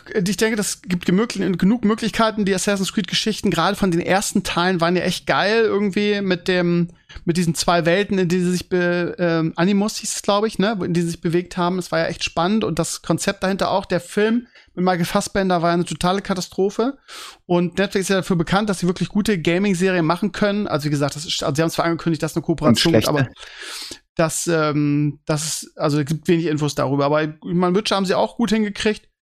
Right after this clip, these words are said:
Speaker 1: Warum nicht? Ähm, ist, äh, der Showrunner haben sie auch schon announced. Das ist nämlich derselbe, der, äh, Vikings Valhalla gemacht hat.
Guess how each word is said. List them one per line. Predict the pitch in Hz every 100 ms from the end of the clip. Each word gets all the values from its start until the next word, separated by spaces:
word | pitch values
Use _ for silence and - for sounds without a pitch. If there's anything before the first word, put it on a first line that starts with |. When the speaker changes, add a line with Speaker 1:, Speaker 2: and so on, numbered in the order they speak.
| - - _ _
Speaker 1:
Warum | 170 170 180
nicht? | 185 196 - -
Ähm, | 170 160 160
ist, | - - - -
äh, | - -
der | 165 170
Showrunner | 151 - - 254 262 226 214 208
haben | 190
sie | 175
auch | - 220
schon | 294
announced. | 233 220 208 247 262 -
Das | 170
ist | -
nämlich | 180
derselbe, | 175 160 175 208 170
der, | 180 185 202 220 214
äh, | 185 180 170
Vikings | 165 202 220 208 -
Valhalla | 208 269 311
gemacht | 151 127 131 -
hat. | 127 -